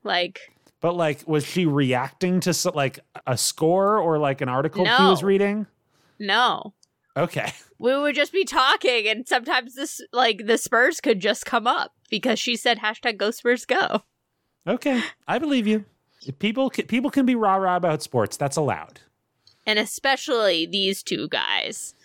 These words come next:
Speaker 2: These two dads whose sons are living out their wildest <laughs> dreams. <laughs>
Speaker 1: Yeah. Yeah.
Speaker 2: "I don't want your life."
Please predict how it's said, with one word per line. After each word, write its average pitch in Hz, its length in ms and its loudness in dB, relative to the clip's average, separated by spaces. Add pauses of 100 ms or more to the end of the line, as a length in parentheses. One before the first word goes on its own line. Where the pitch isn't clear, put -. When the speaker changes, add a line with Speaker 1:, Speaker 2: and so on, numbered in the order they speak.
(220)
Speaker 2:
These 151 240 2
two 185 180 0
dads 120 540 -2
whose 131 200 2
sons 139 460 0
are 139 80 2
living 120 380 0
out 113 360 -2
their 113 300 0
wildest 107 480 0
<laughs> - 0 -
dreams. 147 640 0 (280)
<laughs> - 380 -2
Speaker 1:
Yeah. 160 400 -2 (320)
Yeah. 143 240 -4 (760)
Speaker 2:
"I 120 260 -2
don't 120 340 -2
want 120 260 0
your 117 180 2
life." 107 720 -2